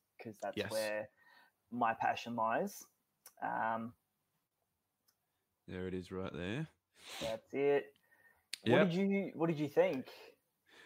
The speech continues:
Speaker 2: Um, so I only, I'm, I'm a father, so I only got a chance to read the first issue,
Speaker 1: <laughs>
Speaker 2: but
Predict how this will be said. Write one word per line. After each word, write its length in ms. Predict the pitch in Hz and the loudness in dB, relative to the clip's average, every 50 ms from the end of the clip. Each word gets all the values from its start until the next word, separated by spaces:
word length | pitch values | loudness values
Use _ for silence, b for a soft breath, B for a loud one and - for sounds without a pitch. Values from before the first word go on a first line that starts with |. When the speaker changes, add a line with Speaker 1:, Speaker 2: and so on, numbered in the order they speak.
| B B B B B - | B B B B B 4
Speaker 2:
Um, 200 | 135 151 165 160 | 6 8 8 6
so 180 | - - 170 156 | 6 8 8 10
I 160 | 143 151 165 | 10 10 8
only, 240 | 180 190 190 151 - | 8 6 6 6 6
I'm, 160 | - 131 135 - | 6 4 4 6
I'm 140 | 120 131 131 | 4 4 4
a 40 | 110 | 4
father, 280 | - 131 127 127 113 110 | 4 6 6 6 6 4
so 120 | - 120 | 2 2
I 40 | 123 135 | 2 2
only 100 | 139 135 | 2 0
got 80 | 135 120 | -2 -2
a 40 | 110 | -2
chance 260 | - - 123 117 110 | -4 -4 -6 -6 -6
to 100 | - 113 | -8 -6
read 180 | 101 113 113 95 | -4 -4 -4 -6
the 60 | 107 | -8
first 420 | - - 113 113 110 104 - - - | -8 -4 -4 -2 -2 -4 -6 -8 -4
issue, 500 | - 113 113 - - 110 104 95 95 98 | -2 -2 0 2 0 2 2 2 0 0
Speaker 1:
<laughs> 60 | 95 | 0
Speaker 2:
but 220 | - 117 110 104 | 2 2 2 2